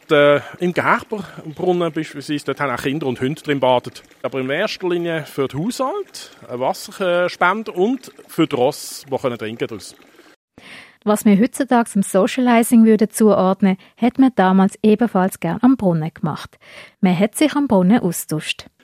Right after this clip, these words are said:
Speaker 1: Man trifft sich am Brunnen, das ist wie im Dorfbrunnen. Man trifft sich dort und man redet. Das ist so, wie es jetzt heute, äh,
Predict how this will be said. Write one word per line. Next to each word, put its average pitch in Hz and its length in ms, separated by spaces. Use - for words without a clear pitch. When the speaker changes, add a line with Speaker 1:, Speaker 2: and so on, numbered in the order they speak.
Speaker 1:
Man 160 120
trifft 202 340
sich 214 100
am 226 160
Brunnen, 214 300
das 135 120
ist 139 60
wie 156 60
im 170 100
Dorfbrunnen. 156 760
Man 120 120
trifft 151 260
sich 196 80
dort 170 360
und 131 140
man 127 80
redet. 147 480
Das 123 140
ist - 180
so, 117 240
wie 120 220
es 117 140
jetzt - 220
heute, 120 400
äh, 110 40